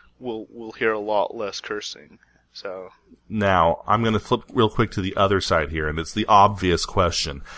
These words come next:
Speaker 2: Is it Microsoft's job to be listening to you and making sure you're talking pretty? No. And in fact, I don't think they have the right to do so. Granted, it is their service, and they are protecting the majority of their other gamers because, frankly,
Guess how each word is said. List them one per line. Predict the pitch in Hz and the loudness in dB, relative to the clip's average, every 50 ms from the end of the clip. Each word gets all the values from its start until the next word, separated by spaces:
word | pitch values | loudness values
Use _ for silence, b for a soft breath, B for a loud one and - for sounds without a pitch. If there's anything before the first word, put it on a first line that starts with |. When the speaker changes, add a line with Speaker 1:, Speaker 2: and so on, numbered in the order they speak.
| B B B B _ | B B B B _
Speaker 2:
Is | - 262 277 269 - | -2 0 2 2 2
it | 302 - - | 0 -2 -2
Microsoft's | 170 147 135 147 156 - - 160 143 - - 127 117 117 117 - - - | 0 2 2 2 2 2 0 -2 -2 0 2 4 6 6 4 2 -2 -10
job | - 120 117 117 156 160 143 95 73 67 67 - - | -10 -8 -2 4 6 6 8 8 6 4 2 0 -2
to | - 127 | -2 0
be | 131 135 131 | 2 2 2
listening | 131 160 185 180 - - 135 107 98 92 85 | 4 2 2 2 2 2 0 0 0 -2 -4
to | - 92 | -4 -6
you | 87 82 82 80 87 | -4 -4 -4 -4 -4
and | 85 92 117 123 | -4 -4 -4 -2
making | 139 156 151 147 - 160 143 | -2 -2 -4 -4 -4 -6 -6
sure | - - - 110 107 | -4 -2 0 0 0
you're | 107 95 101 98 101 - | 0 2 2 2 2 2
talking | - - 92 85 - - - 98 87 82 | 2 0 0 0 0 -2 -4 -4 -4 -2
pretty? | - 95 87 78 73 - - - _ _ _ _ _ _ _ _ b b b b b b b b b b | 0 0 0 0 -2 -6 -14 -20 _ _ _ _ _ _ _ _ b b b b b b b b b b
No. | 92 95 98 98 90 71 - - - - - - | 0 2 4 4 4 4 2 -2 -6 -12 -12 -4
And | - 101 101 101 | 0 0 2 2
in | 95 92 | 0 0
fact, | - - 95 92 90 90 - | 0 0 0 0 0 0 -2
I | - 101 | -4 -4
don't | 90 95 92 92 82 - | -2 -2 -2 -2 -2 -4
think | - 90 80 - | -6 -6 -4 -2
they | 85 85 | -2 0
have | 85 80 73 71 76 | 0 0 -2 -4 -4
the | 80 78 | -4 -4
right | 76 80 76 76 76 - | -2 0 0 0 -2 -6
to | - 92 | -12 -10
do | 90 - 131 135 139 131 | -4 0 0 0 0 0
so. | - - 80 71 - - - - b b b b b b b b | -2 -4 -4 -4 -4 -6 -10 -14 b b b b b b b b
Granted, | b - 110 107 104 95 92 87 | b 0 2 2 4 4 2 2
it | 92 90 98 | 2 2 2
is | 98 90 - | 2 2 2
their | - 92 85 80 | 2 0 0 0
service, | - - - 101 87 80 73 82 98 117 - - - - - | 0 0 2 2 2 2 2 0 -2 -2 -2 -2 -2 -4 -4
and | 101 92 92 | -4 -2 0
they | 95 95 | 2 2
are | 95 92 | 2 2
protecting | - - 87 - - - 160 170 - - 117 98 | 2 0 -2 -2 0 2 2 2 0 -2 -2 -2
the | 92 | -2
majority | 90 87 82 - 104 98 98 95 92 90 | -2 -4 0 2 4 4 4 4 2 0
of | 85 80 | 0 0
their | 85 82 82 | 0 2 2
other | 95 120 123 113 | 2 2 2 0
gamers | 98 90 85 78 76 73 73 78 - - | -2 -2 -6 -6 -4 -4 -6 -6 -8 -6
because, | 90 107 95 - | -4 -4 -4 -4
frankly, | - - 156 175 170 - - 101 98 | -2 -2 -2 -2 0 0 -2 -2 -2